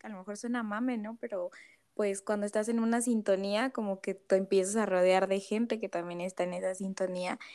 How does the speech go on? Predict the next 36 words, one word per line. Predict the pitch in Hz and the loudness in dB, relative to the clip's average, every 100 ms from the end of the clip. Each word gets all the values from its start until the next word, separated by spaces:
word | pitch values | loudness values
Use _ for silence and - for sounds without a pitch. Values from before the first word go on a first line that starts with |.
| - | -8
que | - | 0
está | 202 208 | 6 8
haciendo | 208 202 196 | 8 8 6
cosas | 190 190 190 190 | 6 6 6 2
así | 185 190 | 2 4
de | 185 | 4
padres, | 185 185 202 202 240 269 | 6 8 8 8 2 0
y | 208 | -2
entonces, | 196 190 196 208 208 | -2 -4 -6 -10 -8
pues, | - 190 | -4 -4
como | - 180 175 | -4 -6 -2
que | 180 | 0
dices, | 170 180 180 | 0 -2 -4
"Ay, | 196 233 240 | -4 0 2
guau", | 208 190 214 | 4 8 8
como | 214 208 | 6 2
que | 185 | 0
te | 185 185 | 2 4
rodeas, | 185 175 170 214 220 226 | 4 2 4 4 2 -2
como | 202 208 | -6 -8
que | 196 | -10
quiero | - 196 226 | -4 0 0
participar | 254 262 233 220 196 190 | -2 -6 -6 -6 -2 -2
yo | 208 | -2
también | 214 208 202 202 | -4 -8 -10 -12
en | 196 | -12
esto, | 196 240 - 214 | -8 -8 -8 -10
que | - 190 | 0 4
hay | 208 | 4
para | 226 240 214 | 6 4 4
mí, | 180 196 196 | -2 -12 -12
¿no? | 185 190 | -10 -4
En | 185 | 4
este | 254 - | 4 6
<laughs> | 269 | 4
mundo. | 269 277 277 294 | 4 2 2 -2